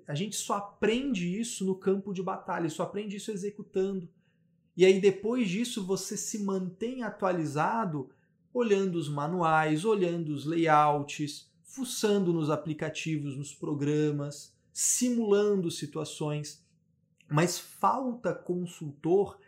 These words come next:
de verdade, falta consultor que fale com propriedade tanto da visão macro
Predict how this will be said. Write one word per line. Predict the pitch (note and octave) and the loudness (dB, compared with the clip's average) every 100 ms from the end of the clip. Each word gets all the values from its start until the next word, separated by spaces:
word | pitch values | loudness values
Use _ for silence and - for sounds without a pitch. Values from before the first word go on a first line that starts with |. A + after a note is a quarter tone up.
| _ _ | _ _
de | C3 C3 | -4 0
verdade, | F3+ D#3 C3 B2 B2 A#2+ | 2 2 0 -2 -6 -10
falta | - A#3 B3 A3 | -4 -2 0 -4
consultor | - F#3+ F3+ F3+ - F3 F3+ - - | -6 -8 -8 -10 -8 -8 -8 -14 -20
que | - | -20
fale | - - G3+ A#3 G#3 | -8 -2 2 2 0
com | - F3+ | -4 -6
propriedade | - F3 E3+ E3 C3+ C3+ D#3+ F#3+ C#3 - - _ _ | 0 -2 -2 -4 -2 0 0 0 -4 -12 -20 _ _
tanto | - C4 D4 A3+ | 0 0 0 0
da | F#3+ | 0
visão | E3 F3 C#3+ E3+ | 0 -2 -2 -2
macro | D#3 C#3+ F3+ G#3 - B3+ B3 | 0 -2 -4 -8 -6 -6 -6